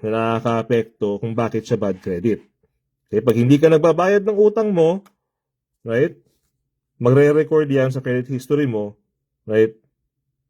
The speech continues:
So, magkakaroon ka ng past due. Okay? Itong thirty, sixty, ninety, thirty days, sixty days, ninety days,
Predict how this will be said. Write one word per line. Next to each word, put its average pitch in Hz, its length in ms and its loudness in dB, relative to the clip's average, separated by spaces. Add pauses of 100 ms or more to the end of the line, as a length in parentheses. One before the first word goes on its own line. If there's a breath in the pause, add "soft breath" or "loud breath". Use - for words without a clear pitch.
(220)
So, 117 160 2
magkakaroon 151 540 2
ka 135 100 0
ng 127 160 -6
past 101 260 -10
due. 98 300 -10 (360)
Okay? 127 360 -4 (1040)
Itong 135 320 2
thirty, 196 500 0
sixty, 190 400 -6
ninety, 156 600 0
thirty 120 320 -2
days, 131 340 0
sixty 123 380 -4
days, 120 320 -2
ninety 110 240 -4
days, 107 340 -4